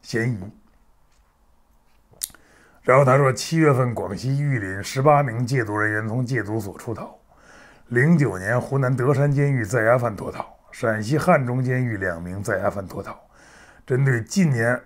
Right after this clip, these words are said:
各地偶爆的越狱脱逃事件，一位专家分析指出，成功越狱击穿的都不是监狱高墙，而是人性弱点，是吧？这个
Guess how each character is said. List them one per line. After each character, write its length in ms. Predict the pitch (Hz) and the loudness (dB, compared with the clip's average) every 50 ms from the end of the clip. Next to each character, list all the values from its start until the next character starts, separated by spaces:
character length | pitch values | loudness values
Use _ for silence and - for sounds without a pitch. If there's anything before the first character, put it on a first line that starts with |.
| _ - - | _ -14 -6
各 260 | - 180 180 151 131 | 0 2 4 4 4
地 240 | 120 143 135 - - - | 2 0 -4 -4 -6 -2
偶 240 | - 113 104 92 98 | 0 0 0 0 0
爆 260 | 107 135 151 139 123 | 2 4 6 6 6
的 120 | 113 95 - - - | 2 0 -8 -10 -6
越 200 | 127 131 127 120 | -4 -2 -2 -2
狱 160 | 110 104 104 | -4 -6 -8
脱 220 | 95 - - 113 | -8 -6 -6 -6
逃 160 | - - 104 92 | -4 -4 -6 -6
事 140 | - 107 98 | -6 -10 -10
件， 180 | 95 90 82 - _ _ _ - - _ _ _ _ _ _ | -10 -12 -14 -16 _ _ _ -20 -20 _ _ _ _ _ _
一 120 | - 117 110 | -10 -8 -6
位 140 | 107 98 | -6 -4
专 240 | 90 110 110 107 104 | -2 -2 -2 -2 -2
家 160 | 107 104 98 | 0 0 -2
分 260 | 101 - - 113 110 107 | -2 -2 -4 -6 -4 -4
析 140 | 98 104 | -6 -8
指 160 | 98 90 87 80 | -10 -10 -12 -16
出， 320 | - - 110 107 110 - _ _ _ - _ _ _ _ - | -14 -12 -10 -10 -12 -14 _ _ _ -20 _ _ _ _ -12
成 340 | - - 131 139 180 208 220 | -6 -2 0 4 6 6 8
功 220 | 214 214 214 214 | 8 8 8 8
越 260 | 214 214 208 180 156 156 | 8 8 8 6 4 4
狱 220 | 160 165 156 143 | 2 0 0 -2
击 280 | 110 - 170 180 190 175 | -2 2 4 4 4 4
穿 260 | - - 180 180 175 | 4 6 6 6 6
的 100 | 151 127 | 4 2
都 160 | 120 139 139 | 2 0 0
不 160 | 139 135 147 | 0 0 -2
是 120 | 117 120 110 | -4 -4 -2
监 200 | 127 131 139 135 | -2 0 0 0
狱 120 | 120 110 | 0 -2
高 200 | - 127 120 120 | -2 -2 -2 -2
墙， 280 | 101 104 95 92 107 113 - _ - - - - - - - _ | -2 -4 -8 -8 -10 -14 -18 _ -20 -20 -20 -20 -20 -20 -14 _
而 200 | - 120 110 110 | 0 0 2 2
是 200 | 107 104 120 101 | 0 -2 -4 -4
人 180 | 95 98 110 113 | -4 -6 -6 -6
性 180 | - 139 127 | -4 -4 -4
弱 240 | 117 123 139 120 95 | -2 -2 -2 -2 -2
点， 160 | - - - - - - - - - _ - - - - _ - | -4 -8 -14 -16 -18 -20 -20 -20 -20 _ -20 -20 -20 -20 _ -8
是 60 | - | -2
吧？ 260 | 104 101 95 - - - _ - - - - - - _ - | 0 0 0 -2 -6 -18 _ -20 -20 -20 -20 -20 -20 _ -10
这 140 | - 113 | -8 -8
个 280 | 101 101 98 95 - | -6 -6 -6 -6 -8